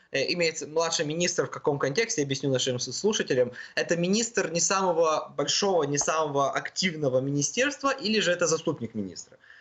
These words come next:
В нашем случае, если не ошибаюсь, Мордан была министром то, что у нас бы назвали социальной политики. То есть, на самом деле, никто не ожидал, что она действительно сможет вырваться вперёд. Но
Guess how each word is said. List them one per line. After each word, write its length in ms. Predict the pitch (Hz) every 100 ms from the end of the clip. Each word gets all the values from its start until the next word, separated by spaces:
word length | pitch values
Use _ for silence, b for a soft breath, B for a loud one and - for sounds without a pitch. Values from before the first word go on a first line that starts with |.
| B
В 40 | 190
нашем 240 | 254 196
случае, 300 | - 254 208
если 180 | 170 180
не 60 |
ошибаюсь, 460 | 165 156 180 202 -
Мордан 360 | 165 180 165 151
была 300 | 160 160 151
министром 640 | 151 175 - - 175 160 B B B B B _ _ -
то, 160 | 214
что 180 | 214 190
у 20 |
нас 180 | 185 196
бы 100 | 180
назвали 380 | 175 156 190 180
социальной 480 | 175 170 175 165 151
политики. 600 | 156 120 101 101 90 - _
То 80 | -
есть, 120 | 147
на 60 | -
самом 260 | 285 262 190
деле, 160 | 226
никто 320 | 196 170 - 208
не 120 | 196
ожидал, 520 | 175 170 170 202 220
что 220 | - 170
она 160 | 156 156
действительно 440 | 147 - 202 170
сможет 340 | 160 165 151 156
вырваться 380 | 175 165 165
вперёд. 460 | 156 165 156 104 - b _
Но 560 | 143 180 185 101 85